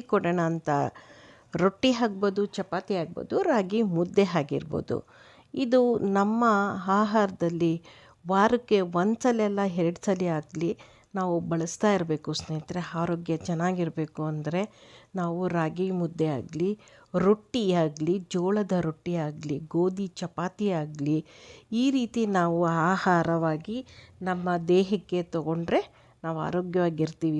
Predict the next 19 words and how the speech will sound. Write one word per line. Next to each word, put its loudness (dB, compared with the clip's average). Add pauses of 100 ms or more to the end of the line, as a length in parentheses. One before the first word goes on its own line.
ಸ್ನೇಹಿತರೆ. -4 (460)
ಅದ್ರ 2
ಬಗ್ಗೆ 2 (100)
ಕೆಲವೊಂದು 0
ಮಾಹಿತಿ 0
ಕೊಡೋಣ -2 (120)
ಅಂತ. -6 (560)
ರಾಗಿ 2
ಮುದ್ದೆಗೆ 2 (440)
ಬಸ್ಸಾರು -2 (760)
ತುಂಬ 2 (140)
ಚೆನ್ನಾಗಿರುತ್ತೆ 2 (100)
ಸ್ನೇಹಿತರೆ. -2 (240)
ರಾಗಿ 0 (120)
ಮುದ್ದೆ, 2 (500)
ಆ 2 (140)
ಬಸ್ಸಾರು 4 (540)
ಪಕ್ಕದಲ್ಲಿ, -4 (460)
ಏನು 4